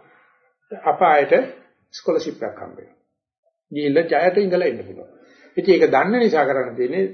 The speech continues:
එන්න තියෙන රජකම් පැත්තකට දාලා අයින් වෙන එකයි. ඔක යක්කඩුවේ පඤ්ඤාරාම හාමුදුරුවෝ කිව්වේ,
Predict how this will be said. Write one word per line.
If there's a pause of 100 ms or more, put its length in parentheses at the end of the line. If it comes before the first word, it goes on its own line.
එන්න
තියෙන
රජකම්
පැත්තකට
දාලා (380)
අයින්
වෙන
එකයි.
ඔක (500)
යක්කඩුවේ
පඤ්ඤාරාම
හාමුදුරුවෝ
කිව්වේ,